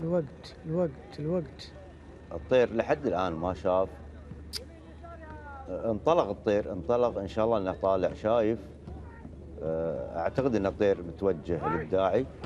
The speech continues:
Speaker 2: نعم. آه، طلع الطير شايف، انطلاقته جيدة. نتمنى له التوفيق أبو علي، أيضًا نتمنى لصاحب الطير محمد بن راشد بن عايض العذبة التوفيق في هذا الشوط. آه،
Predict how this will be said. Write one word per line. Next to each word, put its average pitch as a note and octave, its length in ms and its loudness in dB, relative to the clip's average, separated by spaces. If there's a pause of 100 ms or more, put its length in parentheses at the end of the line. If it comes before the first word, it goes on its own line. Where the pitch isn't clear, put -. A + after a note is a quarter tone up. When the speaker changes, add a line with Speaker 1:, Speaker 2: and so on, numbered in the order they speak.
(380)
Speaker 2:
نعم. E2+ 220 2 (1080)
آه، D2 260 0 (100)
طلع G2 240 4
الطير F2+ 340 2 (100)
شايف، A2+ 380 2
انطلاقته F2+ 640 2 (160)
جيدة. A2 420 4 (1600)
نتمنى F#2 160 -2
له F2+ 160 2
التوفيق D#2+ 460 -2
أبو D2 140 0
علي، G#2+ 380 2 (400)
أيضًا D#2+ 200 0
نتمنى D#2 480 -2
لصاحب D#2+ 400 -2
الطير E2 300 -2
محمد D#2 280 -2
بن D2+ 80 0
راشد D2 420 -2
بن C#2+ 120 -4
عايض D2 380 0
العذبة F#2+ 500 0 (680)
التوفيق F2 640 0 (140)
في D#2+ 120 0
هذا D#2+ 260 0
الشوط. G#2 880 2 (540)
آه، E2 140 0